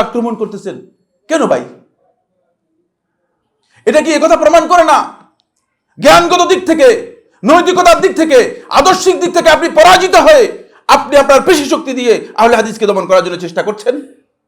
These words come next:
কেন? আপনি আপনার বক্তব্য তুলে ধরুন, আপনি আপনার জ্ঞানকে তুলে ধরুন মানুষের সামনে,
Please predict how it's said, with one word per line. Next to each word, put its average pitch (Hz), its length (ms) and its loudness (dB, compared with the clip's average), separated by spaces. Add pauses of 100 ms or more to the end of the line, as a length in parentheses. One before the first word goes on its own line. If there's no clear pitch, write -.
(600)
কেন? 311 160 4 (920)
আপনি 180 300 -4
আপনার 202 240 -6
বক্তব্য 160 320 -14
তুলে 156 180 -14
ধরুন, 127 180 -16 (1400)
আপনি 247 280 -2 (100)
আপনার 311 260 2
জ্ঞানকে 330 340 4
তুলে 330 160 0
ধরুন 277 240 0
মানুষের 196 300 -6
সামনে, 131 220 -10